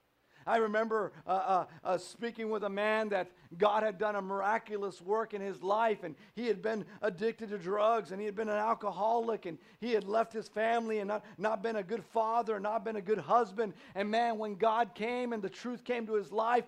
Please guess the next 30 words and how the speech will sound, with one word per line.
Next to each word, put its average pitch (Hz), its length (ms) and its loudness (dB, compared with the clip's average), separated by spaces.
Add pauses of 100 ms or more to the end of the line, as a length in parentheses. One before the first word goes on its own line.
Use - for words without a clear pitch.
(220)
man, 254 320 2
he 214 160 -6
turned 233 420 -4
everything 240 520 -4
around, 233 420 0 (220)
and 208 160 -2
God 220 260 2
did 226 140 -2
a 226 60 0
miraculous 226 720 -2
work 226 260 -2
in 220 80 -6
his 202 180 -6
life. 233 280 4 (320)
But 226 180 2
one 247 180 2
of 254 60 4
the 233 80 4
things 240 300 -4
that 226 100 0
I 208 220 0
often 233 360 2
hear 240 280 -6
from 226 200 -4
him 220 220 -4
when 220 100 -6
we 208 120 -10
talk 247 420 0
is, 196 160 -6 (260)
"Man, 190 220 -10